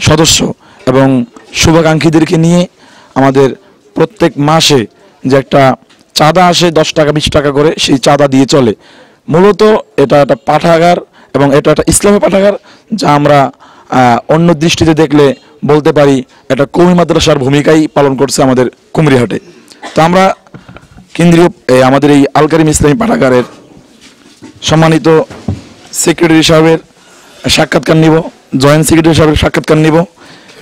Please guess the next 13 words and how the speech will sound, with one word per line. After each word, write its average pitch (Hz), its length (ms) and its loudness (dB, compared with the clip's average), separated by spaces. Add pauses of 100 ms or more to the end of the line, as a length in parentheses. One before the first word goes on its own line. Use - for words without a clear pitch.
(200)
এরপরে 156 500 0 (640)
আমরা 135 460 2
ওনাদের 151 240 2
কাছে 147 160 0
জানতে 170 260 0
চাবো 123 360 -2 (520)
যে 127 320 2 (500)
আল 143 120 0
কারিম 151 200 0
ইসলামী 139 320 -2
পাঠাগার 139 440 0 (580)
মূলত 135 520 2 (460)
আপনারা, 127 520 0